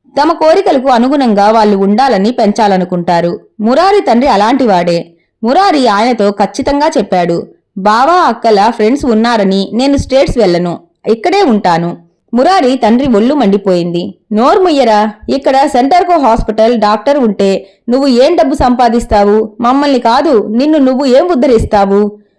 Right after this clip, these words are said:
మురారి తడుముకోకుండా చెప్పాడు, "నా విజ్ఞానం నా ప్రజలకు, దేశానికి ఉపయోగిస్తున్నానన్న తృప్తి, మనం ఏం చేసినా ఆత్మతృప్తి ఉండాలి. మీరు నాకు డబ్బు సర్దుతారా లేదా?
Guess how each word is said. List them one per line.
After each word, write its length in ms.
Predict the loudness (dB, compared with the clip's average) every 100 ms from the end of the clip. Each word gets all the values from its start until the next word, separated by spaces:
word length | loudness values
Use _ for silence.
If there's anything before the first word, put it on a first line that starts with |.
| _ -2
మురారి 380 | 0 2 0
తడుముకోకుండా 680 | 0 0 0 0 0 2 0
చెప్పాడు, 580 | 0 -2 -2 -2 -2 -4 -10 _ _
"నా 160 | -4 0
విజ్ఞానం 640 | 0 0 -2 -2 -2 0
నా 100 | 0
ప్రజలకు, 720 | 0 0 0 0 0 0 0 -4 -4
దేశానికి 520 | 0 2 2 -2 0
ఉపయోగిస్తున్నానన్న 880 | 0 2 0 0 -2 -2 0 0 0
తృప్తి, 680 | -2 -4 -4 -2 0 0 -6 -4
మనం 280 | -2 0
ఏం 280 | 2 2 2 0
చేసినా 360 | 0 0 0
ఆత్మతృప్తి 680 | 0 -2 -2 -2 -2 -4 -2
ఉండాలి. 580 | 0 0 0 0 -4 -8 _ _ _ -4
మీరు 260 | -2 0
నాకు 360 | 0 -2 0 0
డబ్బు 280 | 2 0 0
సర్దుతారా 640 | 0 0 0 0 2 2
లేదా? 480 | 2 2 2 0 0